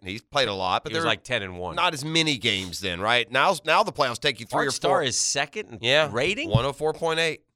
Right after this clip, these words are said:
Speaker 2: What kind of numbers did he, could he have possibly
Speaker 1: I'll tell you.
Speaker 2: had in those games?
Speaker 1: I'll tell
Speaker 2: Eight
Speaker 1: you.
Speaker 2: for twelve?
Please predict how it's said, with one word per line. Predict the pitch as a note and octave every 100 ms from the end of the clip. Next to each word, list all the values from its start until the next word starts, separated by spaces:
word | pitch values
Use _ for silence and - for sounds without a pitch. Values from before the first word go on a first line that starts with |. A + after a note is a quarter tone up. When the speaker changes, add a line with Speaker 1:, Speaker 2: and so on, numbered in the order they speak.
| _ _ _ _ _ _ _
Speaker 2:
What | _
kind | - - C4+
of |
numbers | A#3+ C4+ A3
did | - G3
he, |
could | G3 - G3+
he |
have | F#3+ -
possibly | G#3 A3+ D#3+ F#3
Speaker 1:
I'll | D#3+
tell | C3
you. |
Speaker 2:
had | A3 A3+
in | C#3
those | B2+ A2
games? | E3+ C4 F4+ - - - _
Speaker 1:
I'll | G#2+
tell | C#3 D#3
Speaker 2:
Eight |
Speaker 1:
you. | F#2
Speaker 2:
for | E3+
twelve? | C3 - E3+ A3 D#4+ - -